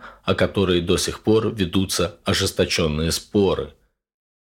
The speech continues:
Мы будем говорить только о том, что можно подтвердить по источникам, письменным, археологическим и лингвистическим, то есть о бытовом язычестве, которое преследовалось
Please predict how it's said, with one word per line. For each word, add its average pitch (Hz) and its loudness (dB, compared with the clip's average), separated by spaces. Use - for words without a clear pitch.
Мы 104 2
будем 113 0
говорить 113 0
только 95 2
о 80 2
том, 127 2
что 107 0
можно 98 2
подтвердить 110 -2
по 120 2
источникам, 69 -2
письменным, 123 2
археологическим 95 0
и 147 2
лингвистическим, 92 -2
то 123 2
есть 131 0
о 127 4
бытовом 107 0
язычестве, 110 -2
которое 82 2
преследовалось 78 -2